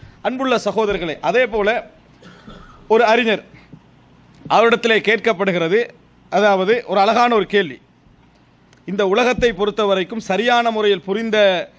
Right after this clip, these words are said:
இஸ்லாமிய அறிஞர்கள் எல்லாம் கடைசி நிமிடம், நல்ல ஒரு மூமின் அப்படித்தான் புரிந்து கொள்வான், கடைசி நிமிடம் வரைக்கும்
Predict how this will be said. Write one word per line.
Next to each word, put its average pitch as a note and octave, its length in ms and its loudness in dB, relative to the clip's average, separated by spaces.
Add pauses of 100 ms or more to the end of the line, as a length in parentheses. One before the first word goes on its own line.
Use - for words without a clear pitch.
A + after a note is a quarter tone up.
(140)
இஸ்லாமிய A#3 580 0
அறிஞர்கள் G3+ 380 -2
எல்லாம் F#3+ 340 -2 (600)
கடைசி A#3+ 540 -4
நிமிடம், A3+ 320 -2
நல்ல A#3 320 0
ஒரு G3+ 160 4
மூமின் A3+ 280 0
அப்படித்தான் G3+ 380 0
புரிந்து G3+ 280 -2
கொள்வான், F3 340 -2
கடைசி A3 400 -2
நிமிடம் A3+ 320 -2
வரைக்கும் G3 440 -4